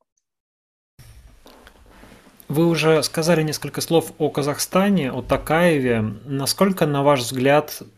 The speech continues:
пока ситуация складывается для него благоприятно в этой стране? Он приезжал к Владимиру Путину на предыдущей неделе.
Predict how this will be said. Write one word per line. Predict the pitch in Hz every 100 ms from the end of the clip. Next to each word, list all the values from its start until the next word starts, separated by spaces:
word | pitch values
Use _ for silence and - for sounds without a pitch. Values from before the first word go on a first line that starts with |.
| _ -
пока | 127 - 135
ситуация | 127 - 143 139 123
складывается | 113 135 127 123 117 117
для | 113
него | 127 123
благоприятно | 117 117 117 120 135 180 185 123 113
в |
этой | 113 117
стране? | - 120 113 113 101 110 - - - - - _
Он | 143
приезжал | 143 151 139 151 139
к |
Владимиру | 156 143 147 143
Путину | 135 196 185 151 131 113 107
на | 120 117 113 113 110 107 110 _ _ _ -
предыдущей | 117 117 143 160 - 110 107
неделе. | 113 113 113 120 104 98 110